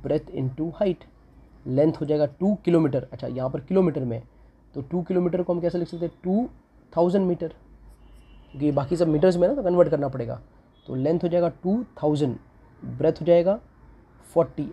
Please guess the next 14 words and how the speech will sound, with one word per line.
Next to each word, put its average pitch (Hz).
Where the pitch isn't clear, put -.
and 127
height 151
हो 165
जाएगा 165
थ्री, 135
ठीक 196
है 233
बच्चों। 214
तो -
this 160
much 208
amount 165
of 143
water, 147